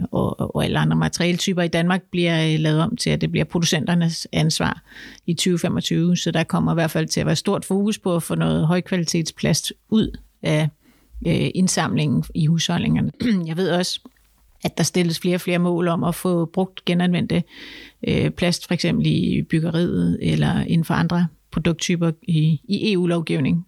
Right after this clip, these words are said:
Så, så der kommer mere og mere fokus på det. Tyve femogtyve, tror jeg, er,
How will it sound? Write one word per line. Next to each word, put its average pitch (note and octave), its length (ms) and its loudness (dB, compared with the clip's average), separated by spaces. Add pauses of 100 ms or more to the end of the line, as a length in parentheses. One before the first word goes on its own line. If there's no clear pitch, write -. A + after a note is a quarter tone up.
Så, - 480 0
så - 180 -2
der - 100 -2
kommer F#3 320 0 (240)
mere F#3+ 260 0
og F#3+ 60 2
mere F3 140 0
fokus E3+ 300 -2
på F#3 120 -2
det. F3+ 140 0 (1120)
Tyve B3 200 0
femogtyve, A3 680 -2
tror A3 180 0
jeg, F3+ 420 2
er, F3+ 300 0